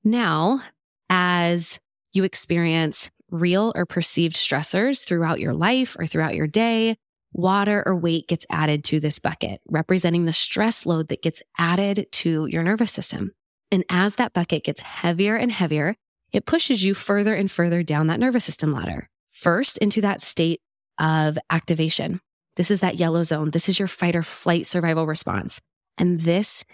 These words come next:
is where anxiety lives. So anytime that you are feeling anxious, your nervous system is in a sympathetic activated state. You can think about this just like you, I often refer to it as activation. It's a state of alarm.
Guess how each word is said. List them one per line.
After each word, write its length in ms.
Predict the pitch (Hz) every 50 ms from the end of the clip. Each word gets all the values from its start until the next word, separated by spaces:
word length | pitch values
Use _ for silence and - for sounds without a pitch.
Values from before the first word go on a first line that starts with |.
| - -
is 200 | - 233 233 196
where 460 | 196 165 170 160 156 156 156 156 - - -
anxiety 720 | 160 160 156 151 - 151 160 156 160 - - - - - - - -
lives. 460 | - - - 165 196 - - - - - _ _ _ _ _ _ -
So 220 | - - - - - _ _
anytime 680 | 214 214 233 262 320 330 320 - - - 190 185 185
that 120 | 180 - -
you 280 | 170 175 185 220 240 -
are 100 | 262 240
feeling 360 | - - 202 190 185 175 - -
anxious, 500 | - 180 - - - - - 208 - - - -
your 160 | 190 196 202
nervous 420 | 202 196 196 190 190 202 262 247
system 320 | - - 208 - - 202 -
is 160 | - 190 175 - _
in 240 | - 165 170 180 -
a 80 | - 180
sympathetic 920 | 165 - - - - - 202 202 - 233 220 - - - 175 165 160 165 - _ -
activated 720 | - 160 160 - - 175 156 160 156 156 160 156 160 -
state. 460 | - - - - - - - - - - _ _ _ _ _ _ -
You 100 | 220 202
can 180 | - 247 208
think 180 | - 202 180 202
about 260 | 226 226 220 202 -
this 320 | 214 202 196 - - - -
just 360 | 185 - - 175 170 - -
like 460 | - 156 160 156 - - - - - _ _ _ _ _ _ _ _ _
you, 120 | - 196 170 - _
I 140 | - 190 196
often 240 | 196 190 - 208 185
refer 180 | 185 - 185
to 80 | 170 170
it 40 | 175
as 60 | 170 -
activation. 680 | - 170 170 - 175 156 156 160 - - 240 269 320 349 -
It's 160 | 190 180 -
a 40 | 202
state 200 | - - 180 170
of 60 | 165
alarm. 500 | 156 151 151 160 147 147 151 190 277 320